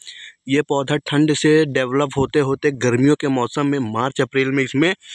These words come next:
फूल आती हैं। आप देख सकते होंगे दोस्तों, ये सभी में कली लगी हुई है।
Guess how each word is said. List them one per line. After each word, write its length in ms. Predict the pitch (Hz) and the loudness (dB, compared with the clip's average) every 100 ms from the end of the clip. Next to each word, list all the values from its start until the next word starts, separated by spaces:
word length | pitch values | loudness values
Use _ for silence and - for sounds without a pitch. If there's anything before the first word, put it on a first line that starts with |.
| - - - - | -10 -10 -10 -2
फूल 240 | 165 160 | 2 2
आती 280 | 139 120 135 | 2 -2 -4
हैं। 100 | 120 | -2
आप 140 | 127 147 | -2 0
देख 220 | 165 165 | 0 0
सकते 260 | 165 - 160 | -2 -2 0
होंगे 220 | 165 151 | 0 0
दोस्तों, 360 | 151 147 - 156 | -2 -2 -2 -2
ये 120 | 147 | -2
सभी 300 | 151 139 156 | -2 -4 -2
में 220 | 151 151 160 _ _ - _ - | 0 0 -2 _ _ -20 _ -8
कली 220 | 143 147 | -4 0
लगी 280 | 151 139 156 | 0 0 0
हुई 200 | 147 151 | 0 0
है। 180 | 143 147 | 0 -4